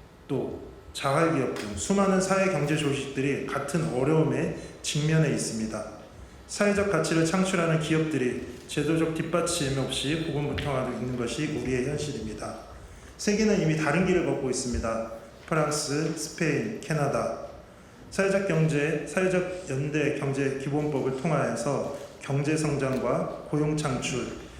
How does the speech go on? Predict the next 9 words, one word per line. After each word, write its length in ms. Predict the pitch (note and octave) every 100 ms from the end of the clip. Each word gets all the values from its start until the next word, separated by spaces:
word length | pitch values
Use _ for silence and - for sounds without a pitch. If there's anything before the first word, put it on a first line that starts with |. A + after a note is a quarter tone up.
| -
지역 440 | - E3 E3+ E3+ E3+
균형 260 | D3+ D3 D3
발전, 460 | C3+ B2+ - C3
사회 280 | - F3 F3
통합이라는 600 | - D#3+ C#3+ C3+ D3+ D#3+
복합적인 640 | C#3+ - D3+ D#3 C#3 C#3 C3+
효과를 640 | - D3+ C#3+ F3 - - - -
가져오고 420 | - C#3+ C#3 A#2+ A2+
있습니다. 540 | A2 A#2 A2 G#2+